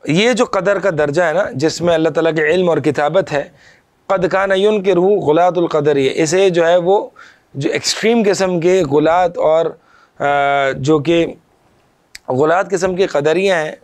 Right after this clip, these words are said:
जो कि पहले मौजूद थे, यानी सहाबा के दौर में और, अ, अ, ताबीन वगैरह के दौर में मौजूद थे ये गुलात कदरिया। ये अल्लाह ताला के इल्म का इनकार करते थे, यानी ये कहते थे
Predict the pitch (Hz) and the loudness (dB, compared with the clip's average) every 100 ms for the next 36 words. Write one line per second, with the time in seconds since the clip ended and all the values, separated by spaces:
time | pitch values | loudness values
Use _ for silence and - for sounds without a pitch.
0 | - 135 156 143 170 175 202 160 156 160 | -6 -2 -2 -2 -2 0 0 0 0 0
1 | 180 - 170 156 151 147 147 143 160 156 | -2 -2 -2 0 0 -2 -2 -2 0 0
2 | 143 143 147 151 147 143 139 _ - - | 0 0 0 -2 -2 -2 -6 _ -20 -20
3 | - - 139 139 135 131 123 - 262 131 | -14 -4 -2 0 0 -2 -4 -4 -4 -2
4 | 156 143 156 170 151 147 151 147 143 147 | -2 -2 -2 0 0 0 0 0 2 0
5 | 160 147 143 175 151 160 131 143 147 - | 0 0 0 0 0 0 2 2 0 -2
6 | 135 123 120 113 131 165 160 151 160 160 | -4 -2 -4 -6 -2 0 0 0 0 0
7 | 170 156 175 170 147 135 127 113 113 - | 0 0 0 0 0 -2 -4 -4 -8 -4
8 | 151 170 190 175 165 175 | -2 0 0 0 0 0